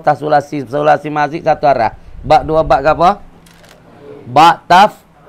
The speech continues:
taf'il. Kama dia bina ayah hatta lagi apa? Taf'il.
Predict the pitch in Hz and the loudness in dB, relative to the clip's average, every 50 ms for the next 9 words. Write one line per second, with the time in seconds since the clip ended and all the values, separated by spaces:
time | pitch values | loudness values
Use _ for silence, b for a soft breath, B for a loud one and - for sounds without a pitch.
0 | - - - - - - - - - 151 156 147 151 - 135 151 147 139 127 113 | -16 -16 -16 -16 -18 -18 -10 -2 2 2 2 2 0 -4 -8 -6 -4 -4 -6 -6
1 | 101 101 - 139 143 143 151 156 151 147 160 147 139 156 160 156 165 - - 156 | -8 -6 -2 -2 0 0 0 -4 -4 -4 -6 -6 -6 -6 -6 -6 -6 -4 -4 -4
2 | 170 175 170 160 165 - 170 165 165 156 170 170 180 185 175 185 170 156 160 - | -2 0 0 -2 0 -2 -4 -4 -4 -4 -6 -6 -6 -4 -2 -2 -2 -2 -2 -4
3 | 170 160 170 185 202 185 151 117 | -6 -6 -4 -4 -4 -4 -4 -6